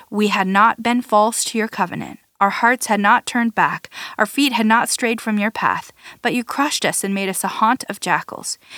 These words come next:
You covered us over with deep darkness. If we had forgotten the name of our God, or spread out our hands to a foreign god, would not God have discovered it, since he knows the secrets of our heart? Yet for your sake we face death all day long.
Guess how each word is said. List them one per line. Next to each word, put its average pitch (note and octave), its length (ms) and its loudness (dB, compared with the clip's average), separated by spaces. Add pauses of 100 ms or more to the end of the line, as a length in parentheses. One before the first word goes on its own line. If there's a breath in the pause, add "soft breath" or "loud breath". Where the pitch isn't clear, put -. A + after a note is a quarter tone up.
(140 loud breath)
You G#3+ 100 -4
covered C4 340 2
us A3 200 0
over G3 260 0
with F3 160 -6
deep G#3 260 -8
darkness. F3 640 -4 (140)
If - 160 -2
we G#3+ 120 0
had G3 100 -4
forgotten G3 400 4
the A3+ 80 2
name G#3 180 2
of G3 140 2
our G3 100 4
God, E3 380 2 (440 loud breath)
or G3+ 200 4
spread - 420 4
out A3 260 4
our G3+ 120 0
hands G#3+ 420 0
to G#3 120 -4
a F#3 40 -6
foreign A3 320 0
god, D#3 320 -4 (240 loud breath)
would A#3 140 2
not C4 260 2
God B3 240 6
have A3 160 -4
discovered C4 500 -2
it, - 200 -10 (400 loud breath)
since - 420 0
he D4+ 160 6
knows B3+ 400 4
the F#3+ 120 -6
secrets F#3 440 -6
of F3 80 -2
our F3 140 4
heart? C#3+ 280 0 (440)
Yet - 180 -2
for G#3+ 140 -4
your A3 260 2
sake G#3+ 340 0
we G#3 80 -4
face G3 360 -2
death A3 260 2
all G3 180 -2
day G3 200 -4
long. G#3 360 -2